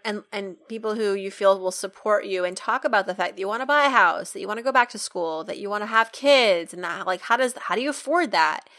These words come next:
Um, so I just had coffee with a, a listener on my podcast who reached out,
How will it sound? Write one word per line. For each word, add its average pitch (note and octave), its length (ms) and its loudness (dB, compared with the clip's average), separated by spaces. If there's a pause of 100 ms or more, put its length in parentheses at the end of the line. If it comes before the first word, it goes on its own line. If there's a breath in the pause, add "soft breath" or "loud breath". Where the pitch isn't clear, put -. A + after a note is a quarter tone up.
(640 soft breath)
Um, G3 380 0
so A3+ 140 0
I G#3+ 140 8
just C4 160 -8
had C4+ 140 -4
coffee C4 380 2
with B3 200 -2
a, A#3 140 -4
a G#3+ 80 0
listener A#3 440 2
on G3+ 160 2
my F#3 140 -2
podcast F#3+ 800 0
who G3 140 -8
reached G3+ 280 -4
out, F3 380 6